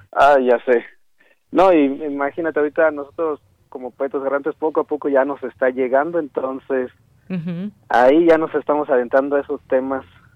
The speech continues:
Speaker 2: Ujú.
Speaker 1: Pero
Speaker 2: Muy bien.
Speaker 1: en sí, como lo vamos a mar-, a abarcar el día de hoy es dentro de una historia cómica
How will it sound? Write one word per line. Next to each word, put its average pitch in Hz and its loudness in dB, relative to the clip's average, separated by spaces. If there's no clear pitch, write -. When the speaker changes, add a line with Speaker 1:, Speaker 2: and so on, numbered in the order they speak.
Speaker 2:
Ujú. 165 -12
Speaker 1:
Pero 151 6
Speaker 2:
Muy 151 4
bien. 165 -2
Speaker 1:
en 160 -18
sí, 247 -4
como 160 0
lo 147 4
vamos 170 2
a 165 -2
mar-, 131 -4
a 127 4
abarcar 131 0
el 160 -2
día 160 0
de 160 2
hoy 147 -2
es 147 -4
dentro 147 0
de 135 0
una 135 -4
historia 117 -2
cómica 175 -2